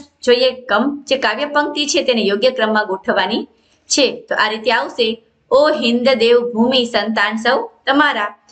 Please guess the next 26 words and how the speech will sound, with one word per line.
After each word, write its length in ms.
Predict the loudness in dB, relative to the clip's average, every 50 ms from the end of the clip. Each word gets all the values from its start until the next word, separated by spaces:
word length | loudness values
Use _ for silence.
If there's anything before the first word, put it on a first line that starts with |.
| _ _ _ _ _ _
કરીએ 260 | 0 0 2 2 0
મળીને 420 | 2 2 0 2 2 2 2 0 2
વંદન 380 | 2 2 0 2 0 0 0
સ્વીકારજો 840 | -2 -2 -4 -6 -4 0 0 0 0 0 0 0 0 0 -2 -6 -10 -12
અમારા. 400 | -6 -2 0 0 0 -2 -4 -6 -4 -2
હિન્દુ 280 | 0 2 2 4 4
અને 220 | 2 2 0 -2 -4
મુસલમાન, 640 | -4 -4 -2 0 0 0 2 0 0 0 0 -2
વિશ્વાસી 540 | -4 -6 -6 -2 0 0 0 0 -2 -4 -8
પારસી 540 | -4 -2 0 0 0 -2 -4 -4 -2 -2 -2
જીન, 260 | 0 -2 -2 -4 -4 -6 -8 _ _ _ _ _ _ _ _
દેવી 320 | 0 0 0 0 0 -2 -2
સમાન 320 | 0 -2 0 0 -2 -2
રીતે 340 | 0 0 -2 0 0 -2 -2
સંતાન 480 | -2 -2 -2 -4 -2 -2 -2 -2 -2
સૌ 280 | -4 -4 -2 -2 -2 -2
તમારા." 540 | -2 -4 -4 -4 -6 -8 -12 -14 -18 _ _ _ _ _ _ _ _ _ _ _ _ _ _ _ _ -2
બીજી 240 | 0 0 2 2 2
પંક્તિ 380 | 2 0 0 0 -2 -2 -2
જોઈએ, 300 | 0 0 2 2 2 0
"પોષો 400 | 0 2 2 2 2 2 2 0
તમે 280 | 0 0 -2 -2 -2 -2
સહુને 540 | 0 0 0 0 0 0 0 0 0 -2 -2
શુભ 340 | -2 0 0 0 0 -2 -4
ખાન 380 | -2 -2 0 0 -2 -4 -6
પાન, 360 | -2 0 0 0 0 -2 -8